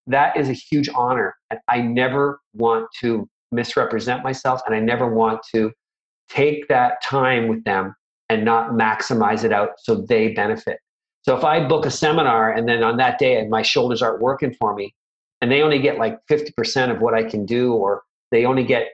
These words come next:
half of me, you know, demonstrating and, and, and showing how it's supposed to work, I feel like I let them down, and I don't wanna do that. So I think that's probably why I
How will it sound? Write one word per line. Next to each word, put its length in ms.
half 380
of 140
me, 380
you 80
know, 120
demonstrating 840
and, 160
and, 220
and 100
showing 260
how 160
it's 120
supposed 260
to 40
work, 380
I 140
feel 280
like 300
I 160
let 240
them 140
down, 260
and 80
I 60
don't 200
wanna 300
do 200
that. 240
So 600
I 80
think 280
that's 380
probably 560
why 500
I 140